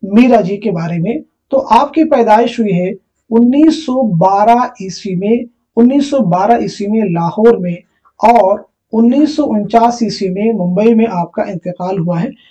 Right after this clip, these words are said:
जोश के बारे में यहाँ पर सही कर लीजिएगा, अठारह सौ अंठानवे हमने लिखा है, यहाँ पे लिखिएगा अठारह सौ छियानवे। पीछे हमने भी आपको बताया भी था।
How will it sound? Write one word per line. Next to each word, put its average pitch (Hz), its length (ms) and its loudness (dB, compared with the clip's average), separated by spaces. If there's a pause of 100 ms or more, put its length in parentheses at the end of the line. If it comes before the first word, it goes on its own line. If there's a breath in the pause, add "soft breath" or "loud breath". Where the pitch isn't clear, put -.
(160 soft breath)
जोश 277 300 2
के 285 100 -2
बारे 247 220 2
में 254 100 0
यहाँ 233 180 0
पर 254 60 -4
सही 226 220 0
कर 214 120 -2
लीजिएगा, 196 360 -2
अठारह 214 380 -2
सौ 233 120 -2
अंठानवे 233 440 2
हमने 202 140 -2
लिखा 180 240 -4
है, 294 200 0
यहाँ 196 160 -4
पे 208 100 -4
लिखिएगा 196 340 -4
अठारह 185 320 -8
सौ 285 140 -8
छियानवे। 156 580 -12 (300)
पीछे 226 220 2
हमने 262 160 2
भी 262 80 4
आपको 233 220 4
बताया 208 300 2
भी 180 120 -4
था। 233 160 -10